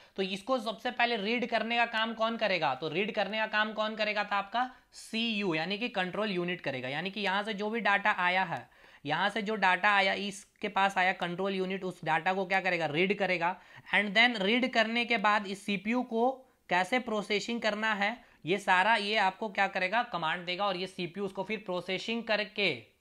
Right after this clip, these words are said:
आपको आउटपुट देती है। समझ में आया? ये आपका इनपुट लिया इधर रैम से। तो कंट्रोल यूनिट के बारे में फिर से रिवीजन करते हैं एक एक करके। चलिए,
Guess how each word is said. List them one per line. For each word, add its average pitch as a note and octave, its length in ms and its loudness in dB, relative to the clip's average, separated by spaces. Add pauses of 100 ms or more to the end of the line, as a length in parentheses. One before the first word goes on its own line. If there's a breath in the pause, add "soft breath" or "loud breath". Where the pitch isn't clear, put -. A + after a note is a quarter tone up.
(300 soft breath)
आपको D#3 340 2
आउटपुट D#3+ 640 -2
देती B2 300 -10
है। G#2+ 160 -16 (180)
समझ D#3 200 -6
में A3 120 -2
आया? G#3+ 80 4
ये E3+ 160 0
आपका E3+ 240 0
इनपुट E3+ 380 -4
लिया F3+ 200 -2
इधर E3 200 -4
रैम C#3+ 220 -4
से। A2+ 220 -14 (1500 loud breath)
तो F3+ 60 -8
कंट्रोल G#3+ 380 2
यूनिट A#3+ 240 2
के A#3 80 2
बारे A3+ 200 6
में A3+ 140 -2
फिर G#3+ 200 -2
से A#3 120 -2
रिवीजन A3 360 -2
करते G3+ 260 -4
हैं G#3+ 100 -2
एक F#3 180 -4
एक G3+ 100 -6
करके। F#3+ 380 -2
चलिए, C3+ 340 -8